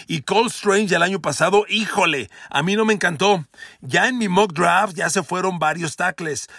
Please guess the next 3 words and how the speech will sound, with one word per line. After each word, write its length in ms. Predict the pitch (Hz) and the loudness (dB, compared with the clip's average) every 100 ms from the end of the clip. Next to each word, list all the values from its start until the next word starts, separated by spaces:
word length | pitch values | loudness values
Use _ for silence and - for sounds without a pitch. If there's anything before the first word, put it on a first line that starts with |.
| - | -12
Skoronski, 920 | - - 156 156 170 180 - 160 143 - - | -8 -2 0 0 0 -2 -4 -6 -8 -12 -2
Paris 360 | 170 170 185 123 | 0 0 -4 -4
Johnston, 640 | 151 170 160 - 147 123 | -2 -2 -4 -6 -8 -8